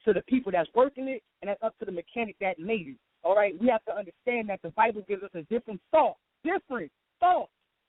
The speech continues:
from other different belief systems, no matter how many parallels you see in them. And this is why I'm gonna draw the example at. This is why I wanted the brother Asar Imhotep to be up here, because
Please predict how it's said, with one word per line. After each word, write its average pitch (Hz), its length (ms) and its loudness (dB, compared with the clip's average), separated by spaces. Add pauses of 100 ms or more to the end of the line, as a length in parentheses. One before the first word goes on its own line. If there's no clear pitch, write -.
(320)
from 240 140 -4 (180)
other 285 360 -2 (120)
different 269 340 -6
belief 254 420 0 (140)
systems, 170 440 -8 (300)
no 247 140 4
matter 262 300 -2 (240)
how 311 220 2
many 285 320 0 (140)
parallels 233 480 2
you 226 100 -6 (120)
see 240 180 -6
in 254 200 4
them. 139 120 -12 (500)
And 208 160 0
this 269 180 0
is 254 80 -4
why 240 180 2
I'm 233 120 0
gonna 233 280 0
draw 226 200 6
the 208 140 -4
example 202 580 -4
at. 170 160 -2
This 214 160 -16
is 202 100 -16
why 208 140 2
I 196 60 6
wanted 202 280 0
the 175 60 -4
brother 190 320 0
Asar 196 280 0
Imhotep 208 440 -4
to 175 140 -10
be 202 140 -2
up 208 120 2
here, 196 140 -4
because 190 340 -2